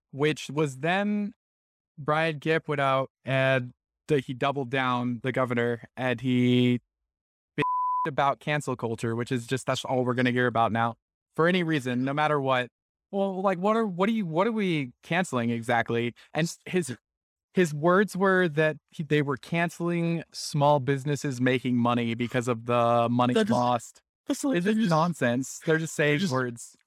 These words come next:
Speaker 2: plugging the word cancel into whatever's happening.
Speaker 1: Yeah, cancel culture.
Speaker 2: Oh, the
Speaker 1: God.
Speaker 2: consequences of my own actions.
Speaker 1: I don't even understand, like, it,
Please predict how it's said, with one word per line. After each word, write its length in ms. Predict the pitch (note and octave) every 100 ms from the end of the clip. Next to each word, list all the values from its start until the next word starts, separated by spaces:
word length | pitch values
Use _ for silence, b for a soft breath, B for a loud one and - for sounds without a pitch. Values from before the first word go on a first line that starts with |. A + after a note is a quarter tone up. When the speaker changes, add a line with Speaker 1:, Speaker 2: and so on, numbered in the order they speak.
| -
Speaker 2:
plugging 400 | - F#3 F3 F3+
the 80 | E3
word 200 | D#3+ D3+
cancel 440 | - D3 D3+ -
into 120 | B2 C3+
whatever's 400 | D#3 C#3 B2 G#2
happening. 520 | G2+ G2+ - G2+ G2+ _
Speaker 1:
Yeah, 180 | D#3+ C3+
cancel 420 | - D3 C#3+ D3+
culture. 800 | D3 C3+ B2 B2+ B2 B2 A#2+ A#2+ - _
Speaker 2:
Oh, 400 | F#3 E3+ C#3+ A#2+
the 60 | B2
Speaker 1:
God. 220 | C3 B2
Speaker 2:
consequences 720 | F3 D#3+ - - D#3 C#3 C#3
of 80 | C#3+
my 140 | C3+
own 220 | C3 C3+ C3
actions. 1000 | B2 B2+ - - - F2+ G#2+ - - -
Speaker 1:
I 80 | D#3
don't 140 | G3 A#3+
even 400 | B3 C4 A#3+ A3
understand, 680 | G3+ G#3 G3 - G3 G3+ G3
like, 220 | F#3+ F3+ - _ _ _
it, 160 | F3+